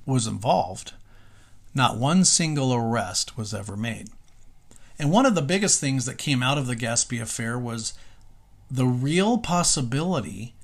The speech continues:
that England could charge and arrest somebody, or a group of people, and then have the trial far, far from home. And the likelihood of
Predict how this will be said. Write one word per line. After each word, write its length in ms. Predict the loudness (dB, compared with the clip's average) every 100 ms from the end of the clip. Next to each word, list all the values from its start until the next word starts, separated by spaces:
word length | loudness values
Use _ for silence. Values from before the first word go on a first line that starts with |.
| -20 -20 -20 -6
that 240 | -2 -2
England 580 | 0 2 2 0 -2 -4
could 280 | -4 -4 -2
charge 520 | -2 -2 0 0 -2
and 120 | -2
arrest 340 | -2 0 0 0
somebody, 540 | 0 -2 -4 -8 -10 -12 -18 -18 -20 -20 -20 -20 -6
or 180 | 0 0
a 60 | -2
group 240 | -6 -6
of 180 | -8 -10
people, 420 | -12 -10 -10 -10 -12 -18 -20 -20 -20 -20 -14 -2
and 280 | 2 4 4
then 520 | 4 4 2 0 -2 -4
have 340 | -2 0 0
the 100 | -2
trial 800 | -4 -4 0 2 2 0 -4 -8 -12
far, 580 | -10 -6 -2 -2 -2 -4
far 400 | -4 0 0 0
from 260 | -2 -2
home. 340 | -2 -2 -4 -8 -16 -20 -20 -20 -20 -20 -16 -4
And 100 | -2
the 60 | 0
likelihood 880 | 0 0 0 -2 -2 0 -4 -6 -10 -6
of 220 | -8